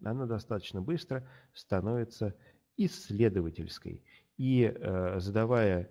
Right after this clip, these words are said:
любую дату, вы в состоянии найти, например, э, большую подборку, э, записей, которые отражают конкретный день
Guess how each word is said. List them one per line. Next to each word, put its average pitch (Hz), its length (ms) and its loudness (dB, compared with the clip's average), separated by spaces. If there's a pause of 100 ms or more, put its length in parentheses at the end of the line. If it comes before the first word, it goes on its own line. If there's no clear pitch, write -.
(120)
любую 101 500 0
дату, 175 480 0 (280)
вы 147 420 0
в - 60 -16
состоянии 170 800 -2 (320)
найти, 147 760 -2 (180)
например, 95 580 -2 (400)
э, 85 680 0 (400)
большую 143 840 2
подборку, 123 840 -2 (300)
э, 80 460 -2
записей, 98 840 -4
которые 104 640 -2
отражают 95 720 -2
конкретный 101 800 -2 (100)
день 101 520 0